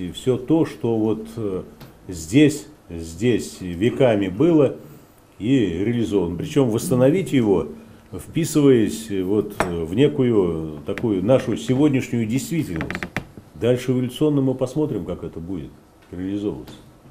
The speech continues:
Но в сегодняшней части говорить о том, что завтра мы откроем К П П и запустим сюда паломников,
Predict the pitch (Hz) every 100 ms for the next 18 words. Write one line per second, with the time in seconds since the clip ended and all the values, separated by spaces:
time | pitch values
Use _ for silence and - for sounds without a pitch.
0 | - _ 101 104 - 131 135 104 120 104
1 | 151 156 - 82 95 101 101 98 135 113
2 | - - 80 69 87 104 - 87 92 85
3 | 71 - _ _ - - 87 - 120 113
4 | 92 - 87 95 143 135 95 87 87 78
5 | 104 110 120 - 85 - 90 92 85 110
6 | 151 123 87 -